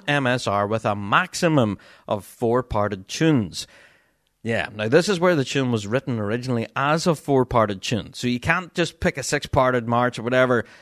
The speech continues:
and then just drop two parts. So no, it has to be written as a four-parted tune. Then,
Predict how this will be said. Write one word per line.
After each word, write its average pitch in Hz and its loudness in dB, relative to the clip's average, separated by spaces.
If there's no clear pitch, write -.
and 104 -10
then 110 -2
just 107 -6
drop 120 0
two 101 -6
parts. 82 -8
So 120 -2
no, 113 -2
it 92 -6
has 123 0
to 131 -2
be 107 -4
written 113 -2
as 101 -6
a 101 -8
four-parted 90 -4
tune. 87 -6
Then, 190 2